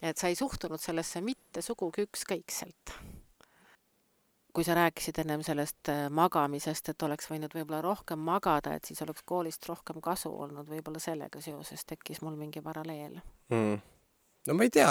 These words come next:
Speaker 2: ega sealt mingi hetk ikka tuleb nagu, magad või mitte, aga m-, mingi päev on sihuke, et kus nagu kuidagi võtad tõsisemalt asju, vaata. Ma ei tea, mul vähemalt tekkis neid väga, kus ma mõni, mõni päev oligi. Noh, ma olin enda nagu nii tark, noh, koolis. Hüppasin sisse, jumal, nii tubli. Järgmine päev nagu mitte midagi jälle, vaata.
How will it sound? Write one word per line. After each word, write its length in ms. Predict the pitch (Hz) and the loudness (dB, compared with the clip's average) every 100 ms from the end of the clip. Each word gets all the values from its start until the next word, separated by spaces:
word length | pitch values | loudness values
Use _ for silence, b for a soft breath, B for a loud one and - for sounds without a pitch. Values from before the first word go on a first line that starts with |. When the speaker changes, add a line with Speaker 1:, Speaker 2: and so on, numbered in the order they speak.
| 113 | 10
Speaker 2:
ega 140 | 107 | 6
sealt 240 | - 139 - | 2 0 2
mingi 180 | 143 | 6
hetk 280 | 127 139 - | 8 6 4
ikka 180 | - 113 | 4 8
tuleb 240 | 101 92 80 | 8 8 4
nagu, 220 | 78 80 - - | 2 0 0 6
magad 300 | 131 117 104 | 8 10 10
või 80 | 120 | 6
mitte, 240 | 135 - | 6 6
aga 220 | 98 98 | 6 8
m-, 220 | 104 110 - | 6 4 4
mingi 240 | 131 117 | 6 8
päev 220 | 107 117 120 | 8 8 8
on 140 | 127 | 6
sihuke, 300 | 110 101 98 | 2 2 0
et 60 | - | 0
kus 180 | 101 - | -2 -2
nagu 260 | 95 90 95 B B B B B B - | 0 0 -4 B B B B B B 0
kuidagi 380 | 160 143 131 131 | 4 6 6 4
võtad 320 | 123 147 123 | 4 4 6
tõsisemalt 520 | 139 170 113 101 92 104 | 8 8 8 4 4 4
asju, 240 | - 101 | 4 2
vaata. 300 | 92 - 92 b b b b _ - | 0 -2 -8 b b b b _ -8
Ma 60 | 110 | 0
ei 40 | |
tea, 80 | 117 | 4
mul 220 | 127 123 | 6 8
vähemalt 300 | 113 107 104 | 8 8 8
tekkis 320 | 120 110 107 | 6 6 2
neid 180 | 107 95 | 2 2
väga, 300 | 107 117 101 87 | 4 6 6 4
kus 160 | 98 - | 0 0
ma 80 | 101 | 6
mõni, 220 | 113 107 104 | 8 8 6
mõni 220 | 120 123 | 6 8
päev 140 | 123 147 | 10 10
oligi. 260 | 120 92 - 110 | 10 8 2 0
Noh, 160 | 107 - | 0 10
ma 120 | 143 | 12
olin 180 | 135 135 | 12 12
enda 360 | 151 123 120 | 12 12 10
nagu 240 | 127 127 139 | 8 8 10
nii 100 | 170 | 12
tark, 320 | 185 - - | 12 10 4
noh, 140 | 95 - | -2 2
koolis. 340 | 135 120 98 - | 8 8 8 0
Hüppasin 320 | 156 139 131 127 | -4 -4 -4 -2
sisse, 380 | 165 - - | 2 4 6
jumal, 180 | 151 131 | 8 8
nii 140 | 131 139 | 8 6
tubli. 240 | 135 101 | 6 6
Järgmine 320 | 117 117 107 | 8 10 10
päev 160 | 104 107 | 8 8
nagu 160 | 107 107 | 6 6
mitte 280 | 110 - 95 | 4 2 0
midagi 180 | 90 | 0
jälle, 160 | 98 - | 0 -2
vaata. 220 | 107 - | -4 -14